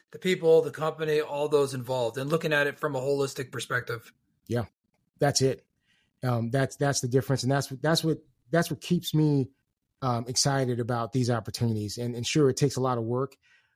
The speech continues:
Speaker 2: but, um, I haven't even thought about, well, what are our commissions there, and how do we get paid through that? Um, I'm sure we're gonna participate in some transactions, but,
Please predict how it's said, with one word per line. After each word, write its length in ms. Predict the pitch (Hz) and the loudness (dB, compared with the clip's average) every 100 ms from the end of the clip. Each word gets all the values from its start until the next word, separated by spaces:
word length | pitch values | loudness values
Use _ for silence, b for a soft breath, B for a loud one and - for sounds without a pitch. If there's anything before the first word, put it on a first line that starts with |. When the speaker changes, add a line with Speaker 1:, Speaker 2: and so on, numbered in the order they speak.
| b | b
Speaker 2:
but, 320 | 107 131 120 - | 0 0 0 -6
um, 440 | 123 117 110 107 - | -10 -8 -8 -10 -4
I 100 | 143 | 2
haven't 240 | 160 165 | 4 4
even 120 | 151 131 | 2 2
thought 220 | 143 139 | 2 2
about, 420 | 127 120 117 - | 2 0 -2 -6
well, 400 | 131 123 113 101 _ _ _ _ _ - | -4 -4 -4 -8 _ _ _ _ _ -2
what 220 | 131 156 | 2 4
are 180 | 139 131 | 2 0
our 140 | 131 | -6
commissions 540 | 135 131 131 - 123 104 | -4 -2 -2 0 -2 0
there, 260 | 120 117 | 0 0
and 80 | 110 | 0
how 160 | 123 135 | 0 2
do 100 | 123 | 2
we 140 | 131 | 0
get 200 | 131 - | -2 -2
paid 280 | 123 123 - | 0 0 0
through 140 | 123 | 0
that? 340 | 131 135 139 - _ _ _ _ | 0 0 -2 -10 _ _ _ _
Um, 520 | 127 117 113 107 113 120 _ - | -2 0 0 -4 -8 -12 _ -4
I'm 140 | 147 | -4
sure 240 | 127 165 151 | 2 4 4
we're 100 | 143 | 4
gonna 200 | 147 127 | 0 -2
participate 500 | - 135 - 143 127 | -4 -6 0 2 2
in 80 | |
some 300 | 113 139 135 | 0 0 0
transactions, 760 | 127 135 131 120 123 - 143 120 | 2 2 2 2 0 -2 -2 -2
but, 280 | 113 123 | 0 -2